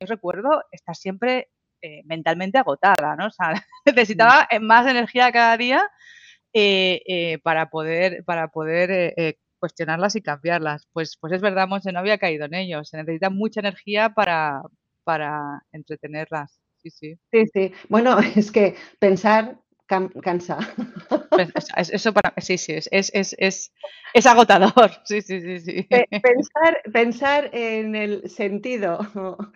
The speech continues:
Speaker 2: del verbo que estamos utilizando aquí, que estamos viendo hoy, cansa, porque es vo-, es
Speaker 1: Sí,
Speaker 2: algo
Speaker 1: sí.
Speaker 2: voluntario, no es funcionar con el pensamiento automático. <laughs> Entonces,
Speaker 1: Sí.
Speaker 2: digamos que en términos de energía,
Speaker 1: Sí.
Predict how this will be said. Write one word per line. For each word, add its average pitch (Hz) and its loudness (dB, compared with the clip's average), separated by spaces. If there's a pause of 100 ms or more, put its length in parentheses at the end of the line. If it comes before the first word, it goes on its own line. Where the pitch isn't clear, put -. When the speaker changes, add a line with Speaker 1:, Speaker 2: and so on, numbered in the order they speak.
(200)
Speaker 2:
del 208 0
verbo 185 -2
que 196 -10
estamos 240 -6
utilizando 208 -4
aquí, 185 -4
que 185 -4
estamos 208 -8
viendo 208 -6
hoy, 285 -8 (260)
cansa, 175 -6
porque 160 -8
es 180 -8
vo-, 208 -8
es 196 -10
Speaker 1:
Sí, 190 -8
Speaker 2:
algo 220 -4
Speaker 1:
sí. 208 -6
Speaker 2:
voluntario, 185 -4 (240)
no 220 -6
es 233 -6
funcionar 226 -6
con 202 -6
el 196 -6
pensamiento 185 -6
automático. 160 -8
<laughs> - -14
Entonces, 214 -6
Speaker 1:
Sí. 151 -14
Speaker 2:
digamos 220 -2
que 226 -4
en 214 0
términos 240 -4
de 233 -4
energía, 233 -6 (320)
Speaker 1:
Sí. 156 -12